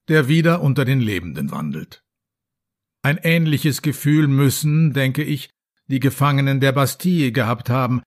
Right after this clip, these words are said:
wenn sie nach jahrelanger Kerkerhaft ans Licht des Tages kamen und sich nun in Paris umschauten, wo ihnen alles so fremd und doch so vertraut war.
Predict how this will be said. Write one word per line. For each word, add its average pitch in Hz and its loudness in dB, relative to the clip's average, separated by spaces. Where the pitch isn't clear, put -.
wenn 139 0
sie 127 -2
nach 123 -2
jahrelanger 117 -2
Kerkerhaft 120 -4
ans 117 -6
Licht 131 -4
des 120 -8
Tages 127 -4
kamen 135 -2
und 131 2
sich 131 0
nun 147 4
in 143 -2
Paris 139 0
umschauten, 131 -2
wo 143 0
ihnen 127 0
alles 139 2
so 139 2
fremd 143 -2
und 127 -2
doch 139 0
so 143 0
vertraut 117 -4
war. - -10